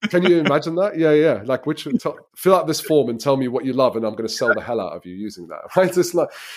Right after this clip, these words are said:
no, but, but it's, it's, you know, you just ask questions, which are, you know, again, questions are so powerful. You know, "Why is that important for you?" Um, and, you know,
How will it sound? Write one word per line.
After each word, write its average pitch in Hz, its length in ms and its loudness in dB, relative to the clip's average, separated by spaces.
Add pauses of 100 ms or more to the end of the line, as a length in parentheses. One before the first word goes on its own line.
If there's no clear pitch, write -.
(200)
no, 185 260 4
but, 196 220 -2
but 185 180 2
it's, 170 240 -4
it's, - 280 -6 (340)
you 180 60 -2
know, 220 80 6
you 208 120 2
just 254 220 -2
ask 220 300 2
questions, 226 460 -2
which 131 200 -2
are, 131 80 0
you - 120 -6
know, 127 200 0 (1080)
again, 180 280 2
questions - 540 0
are 98 60 -4
so 127 160 2
powerful. 151 440 -2
You 107 60 -4
know, 117 140 0 (380)
"Why - 140 -4
is 220 140 -2
that 160 100 2
important 151 540 -4
for - 100 -18
you?" - 140 -14 (540)
Um, 123 280 2 (500)
and, 110 260 0
you 127 60 -2
know, 104 140 2